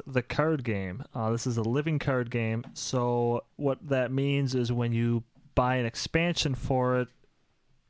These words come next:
you know exactly what cards are gonna be in the pack that you get. It's not like a trading card game where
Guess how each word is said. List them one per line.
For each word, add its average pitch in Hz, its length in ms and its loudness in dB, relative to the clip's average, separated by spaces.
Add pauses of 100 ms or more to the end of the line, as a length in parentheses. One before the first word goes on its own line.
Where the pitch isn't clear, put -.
(220)
you 127 280 4
know 131 460 4
exactly 123 480 0
what 113 240 -2
cards 120 340 0
are 117 60 -2
gonna 110 160 -2
be 113 140 0
in 107 80 -2
the 104 80 -2
pack 107 320 -2
that - 200 -6
you 110 60 -6
get. 95 220 -4
It's - 180 -6
not 107 180 0
like 104 300 -2
a 101 140 0
trading 139 400 2
card 117 240 0
game 110 320 0
where 101 320 -2